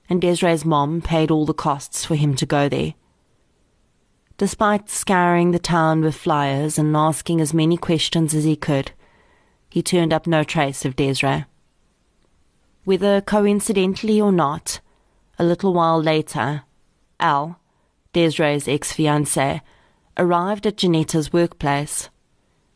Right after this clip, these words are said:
He was very intoxicated and in an emotional state, talking about the fact that Desiree was missing and saying that it was his fault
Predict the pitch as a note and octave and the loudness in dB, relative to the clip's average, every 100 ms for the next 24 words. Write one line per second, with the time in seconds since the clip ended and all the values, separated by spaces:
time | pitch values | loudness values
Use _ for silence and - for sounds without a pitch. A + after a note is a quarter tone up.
0 | _ _ E3+ D#3+ D3 E3 D#3+ D3+ C#3+ D#3+ | _ _ 0 0 0 0 2 0 -2 -2
1 | D3 - D#3+ C3+ C3+ - C3+ D3 D#3+ D3 | -4 -4 -4 -2 -4 -4 -6 -2 0 0
2 | D3 D3 D3+ D3+ D3 D3+ D3+ - C#3 C3+ | 2 2 2 2 2 2 0 -2 -4 -4
3 | - D#3+ C#3+ D3+ - - _ _ _ _ | -2 -2 -2 -6 -12 -16 _ _ _ _
4 | _ _ - A3+ A#3 B3+ B3 A3 G3+ C4 | _ _ -6 -4 -2 -2 -2 0 0 -2
5 | - F#3 E3+ - E3+ F3 E3 D#3 D3+ D3 | -2 -2 -2 -4 -2 2 0 2 0 0
6 | D3+ D3+ E3 - D#3 D3+ C#3+ _ _ _ | 0 2 0 -2 -6 -8 -8 _ _ _
7 | _ - D#3+ - F3 D#3+ D#3 D3+ D#3 D3+ | _ -4 -2 0 0 2 0 0 0 0
8 | D3 D3+ - E3 C#3 - D#3+ D3+ - - | 0 -4 0 -2 -2 -4 -4 -4 -10 -16